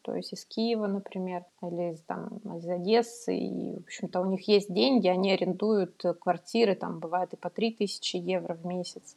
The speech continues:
И, как бы, естественно, да, то есть растут цены, снижается предложе-, ну, предложение-то оно всегда одинаковое, а спрос выше сейчас, намного выше,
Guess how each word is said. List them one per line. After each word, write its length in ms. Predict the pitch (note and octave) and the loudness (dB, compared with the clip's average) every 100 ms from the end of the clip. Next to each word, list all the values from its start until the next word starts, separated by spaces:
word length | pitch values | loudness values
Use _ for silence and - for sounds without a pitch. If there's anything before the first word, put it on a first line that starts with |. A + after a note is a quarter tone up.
| - | -10
И, 240 | E3 E3+ | -8 -8
как 240 | - F3 E3+ | -4 -2 2
бы, 120 | F#3 | 2
естественно, 640 | F#3 A3+ A#3 - G3+ F#3 | 4 4 4 4 2 4
да, 220 | F3+ G3+ | 4 2
то 140 | G#3 F#3 | 4 0
есть 200 | F3+ - | -2 -2
растут 480 | F#3+ - - G#3 - | -2 -2 -2 -2 2
цены, 320 | B3 C4+ A#3+ | 0 2 2
снижается 680 | A3+ F#3+ F3+ G3 F#3+ - E3+ | 0 -2 0 2 2 0 -10
предложе-, 600 | - F#3 F3+ F3+ F3+ G#3+ | -6 -4 -2 -2 -4 -2
ну, 140 | G#3+ E3+ - _ | -2 -4 -18 _
предложение-то 600 | - G3 G#3 A3+ G#3+ F#3 | 0 6 6 8 6 4
оно 120 | F#3+ F#3+ | 0 0
всегда 360 | - G3 G3+ | 0 2 4
одинаковое, 640 | F#3+ G#3+ C4 E4 F#3 F3+ F3+ | 4 4 2 2 2 4 4
а 40 | |
спрос 460 | F3 - G#3 A#3 - | 2 -2 0 0 0
выше 300 | G#3 G#3 - | 0 0 -4
сейчас, 400 | - - F3 - | -8 -8 -8 -4
намного 380 | F#3+ F#3+ F3 E3+ | -2 -2 -2 -2
выше, 380 | A3+ D#4 - | 0 0 -2